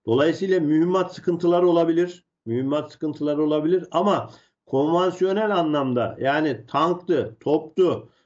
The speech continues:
e, zırhlı, e, personel taşıyıcı gibi, e, sistemlerle, e, şeyi yoktur. E,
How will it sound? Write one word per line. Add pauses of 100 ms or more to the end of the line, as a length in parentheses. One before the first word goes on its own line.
(120)
e,
zırhlı,
e,
personel
taşıyıcı
gibi,
e,
sistemlerle,
e,
şeyi
yoktur. (500)
E,